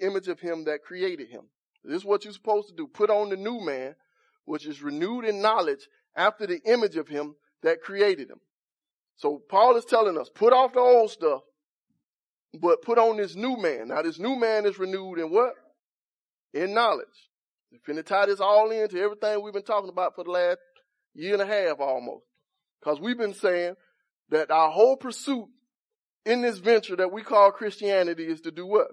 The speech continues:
Know God. The true definition of eternal life ain't just living forever, is what? Knowing God. And what Paul is saying here, that knowing God, the knowledge,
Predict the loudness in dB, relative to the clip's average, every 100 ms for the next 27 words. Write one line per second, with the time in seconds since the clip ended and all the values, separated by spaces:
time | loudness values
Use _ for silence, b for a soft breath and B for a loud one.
0 | _ _ _ _ _ _ _ _ -8 -6
1 | -2 0 0 -4 -10 _ _ _ _ _
2 | _ -18 -14 -6 -6 4 4 4 -4 -4
3 | -2 0 0 -2 0 2 2 2 2 0
4 | -4 -2 -2 0 0 -2 -6 -4 -4 0
5 | 0 0 -2 -2 0 0 -2 _ _ _
6 | _ _ _ -8 -2 0 0 2 0 0
7 | -8 _ _ _ _ _ _ _ _ _
8 | _ _ 0 4 4 4 6 8 8 6
9 | 0 0 2 0 -2 0 2 0 0 4
10 | 6 6 4 4 4 2 -4 -8 0 6
11 | 8 6 2 -8 -20 -20